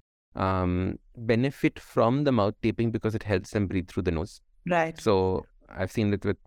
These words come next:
Speaker 1: clients that mouth taping plus the C pap machine really helps. However, as always, please speak to your doctor before you do any of this.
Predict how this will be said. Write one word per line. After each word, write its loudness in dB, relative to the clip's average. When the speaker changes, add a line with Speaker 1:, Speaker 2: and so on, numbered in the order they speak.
Speaker 1:
clients 2
that -2
mouth 0
taping -4
plus 0
the -4
C -2
pap 0
machine -2
really 0
helps. -6
However, 2
as 2
always, 2
please -2
speak -6
to -2
your 4
doctor 2
before 0
you 2
do 2
any 2
of -2
this. -4